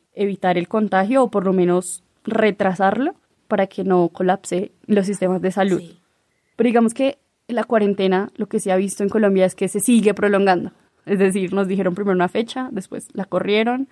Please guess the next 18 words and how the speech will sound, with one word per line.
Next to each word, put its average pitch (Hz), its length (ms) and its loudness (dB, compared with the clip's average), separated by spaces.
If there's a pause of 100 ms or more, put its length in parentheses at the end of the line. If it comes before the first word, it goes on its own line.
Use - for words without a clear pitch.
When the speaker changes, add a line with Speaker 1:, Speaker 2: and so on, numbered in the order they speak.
Speaker 1:
después 196 340 -2
la 170 60 2
volvieron 185 260 2
a 180 60 -6
correr, 214 640 0
lo 220 140 2
más 190 160 2
probable 185 300 2
es 185 60 -8
que 202 120 -2
se 185 80 -2
siga 185 220 -6
corriendo. 247 640 0 (880)
Esa 233 320 -4 (140)
prolongación 214 1000 2 (760)
trae 202 240 -2
muchos 226 360 2
efectos 214 560 -6